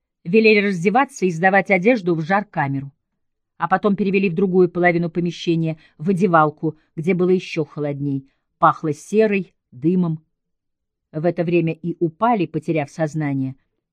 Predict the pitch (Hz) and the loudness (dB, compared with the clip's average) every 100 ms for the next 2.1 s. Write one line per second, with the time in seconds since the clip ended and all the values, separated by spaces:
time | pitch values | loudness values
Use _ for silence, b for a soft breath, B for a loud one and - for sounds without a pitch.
0 | - 156 175 170 170 165 - 139 127 _ | -12 -4 0 0 -2 -6 -10 -8 -10 _
1 | _ _ - 185 - - 135 127 127 120 | _ _ -14 -14 -12 -8 -8 -8 -12 -14
2 | 117 | -18